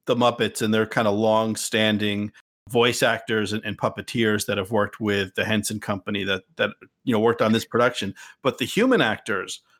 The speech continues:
are, I think, entirely British. I, I might have thought that that would help the, the popularity, but being a, an American production with sort of a, a, you know, an American aesthetic,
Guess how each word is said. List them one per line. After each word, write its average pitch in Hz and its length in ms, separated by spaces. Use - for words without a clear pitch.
are, 107 720
I 110 100
think, 240 240
entirely 160 800
British. 107 640
I, 131 180
I 131 100
might 151 200
have 143 140
thought 127 280
that 113 160
that 117 180
would 110 100
help 104 380
the, 110 120
the 107 80
popularity, 101 840
but 98 280
being 131 340
a, 113 280
an 131 120
American 139 520
production 113 960
with 107 280
sort 110 240
of 98 120
a, 104 320
a, 113 80
you 107 180
know, 104 80
an 104 80
American 107 480
aesthetic, 101 680